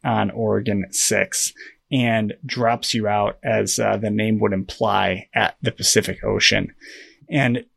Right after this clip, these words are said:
Jamie, every time you do this drive, it's like you're, you are driving just through such, uh, any of the drives to the coast, such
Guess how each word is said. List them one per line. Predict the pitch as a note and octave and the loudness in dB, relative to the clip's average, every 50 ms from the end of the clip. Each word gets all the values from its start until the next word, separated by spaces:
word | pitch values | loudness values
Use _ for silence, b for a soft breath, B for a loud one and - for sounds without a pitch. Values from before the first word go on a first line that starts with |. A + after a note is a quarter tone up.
| _ - | _ -4
Jamie, | - D3 C#3 C3+ C3+ C#3 C#3+ | 0 2 4 4 4 2 2
every | F#3+ A3+ A#3+ F#3+ | 2 2 2 2
time | - E3 C#3 B2+ | 2 2 2 2
you | A2+ G2+ | 2 0
do | - G#2+ G#2 | -2 -4 -4
this | F#2+ G2 F#2+ - | -2 0 2 2
drive, | - - F#2 E2+ F2 F#2+ F#2+ - | 2 2 2 0 0 -2 -2 -2
it's | C3 - - - | -2 0 2 2
like | A#2+ A2 - - | 2 0 0 0
you're, | C3+ B2 B2 - - | 2 2 2 2 0
you | D3 B2+ A#2+ | -2 -2 0
are | A2+ | -2
driving | G#2 A2+ - B2 B2 C3 C3 B2 A#2+ A#2 G#2+ | -2 -2 -4 -2 0 0 2 0 0 0 -2
just | G#2+ G#2 - - - | -2 -2 -2 -2 0
through | - A#2+ G#2+ G2 E2+ - | 0 0 2 0 0 -2
such, | - - - - - - D#3+ D#3 D#3 - - - - - - - _ _ _ _ _ _ _ - | -2 -2 -2 -2 0 0 0 0 0 0 0 0 0 -2 -4 -6 _ _ _ _ _ _ _ -6
uh, | D3+ D3 - | -4 -4 0
any | - F#3+ G3 F3+ C#3+ | 2 4 4 4 4
of | A#2 - | 2 0
the | - F#2+ | -4 -6
drives | - - F#2+ F2 F#2 F2+ - | -2 0 0 0 0 0 0
to | - F#2+ | 0 0
the | F#2+ - | -2 -2
coast, | - - F2+ - - - - | -2 -2 -2 0 0 0 0
such | - C#3+ C#3+ - - - | 0 0 0 0 0 0